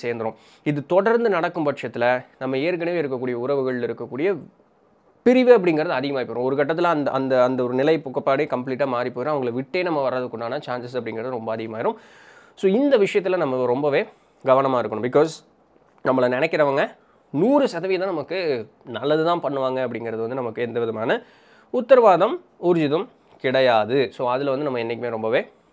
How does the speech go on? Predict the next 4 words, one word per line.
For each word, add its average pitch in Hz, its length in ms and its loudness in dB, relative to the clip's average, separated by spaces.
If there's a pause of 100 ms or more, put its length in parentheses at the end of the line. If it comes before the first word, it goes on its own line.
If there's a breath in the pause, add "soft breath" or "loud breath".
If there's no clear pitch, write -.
கவனமா 117 340 2
இருக்கணும். 135 420 -6 (720)
சுத்தி 196 240 0
பாருங்க, 127 320 0